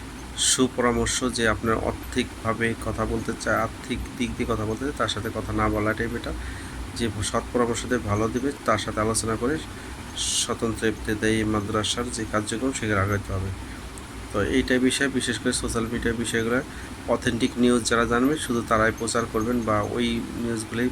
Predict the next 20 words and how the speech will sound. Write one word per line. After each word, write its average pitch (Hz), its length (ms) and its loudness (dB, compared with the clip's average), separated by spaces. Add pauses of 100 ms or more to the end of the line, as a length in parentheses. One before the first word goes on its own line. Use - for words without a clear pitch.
প্রচার 113 220 0
করার 107 180 2
চেষ্টা 107 300 0
করবেন। 101 260 0 (500)
আপনি 117 160 0
হান্ড্রেড 110 380 4
পার্সেন্ট 131 340 4
শিওর 127 320 4
হয়ে 135 180 2
একটা 117 360 0
কথা 107 220 0
প্রচার 110 340 -4
করবেন 120 200 -4
যে 127 120 -2
এটা, 110 140 -2
হ্যাঁ, 107 200 4
শিওর, 104 280 -2
অ্যাপ্রুভ। 104 340 0 (680)
তো 113 80 -2
ওই 123 200 4